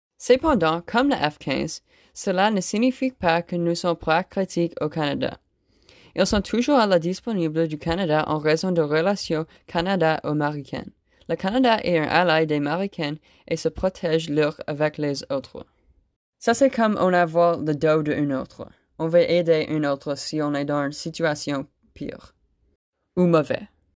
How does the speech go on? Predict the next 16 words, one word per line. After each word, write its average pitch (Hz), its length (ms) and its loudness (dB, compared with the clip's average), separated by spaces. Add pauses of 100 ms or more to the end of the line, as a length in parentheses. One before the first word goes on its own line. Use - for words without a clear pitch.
(560)
S'il 254 220 2
devrait 214 500 2
y 180 100 0
avoir 165 480 2
une 160 80 0
attaque 180 400 -2
contre 170 280 -6
le 151 100 -4
Canada, 165 440 2
les 147 240 -2
États-Unis 175 520 0
seraient 160 460 2
là 147 200 2
pour 156 280 -2
nous 151 220 0
aider. 151 280 2